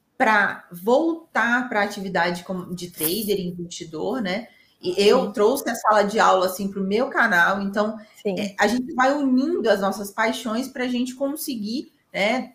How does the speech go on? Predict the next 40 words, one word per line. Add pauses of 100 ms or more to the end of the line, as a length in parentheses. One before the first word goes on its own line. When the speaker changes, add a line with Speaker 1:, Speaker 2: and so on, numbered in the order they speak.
Speaker 1:
desenvolver
esse
conteúdo
na
internet.
Eu
acho
isso
Speaker 2:
Exato.
Speaker 1:
muito
legal. (380)
E
que
bom
que
você
fez
isso
com
a
sua
profissão
também,
porque
é
muito
necessário. (320)
É
uma
das
áreas
que
a
gente
mais
vê, (240)
né,
de
reclamação
de,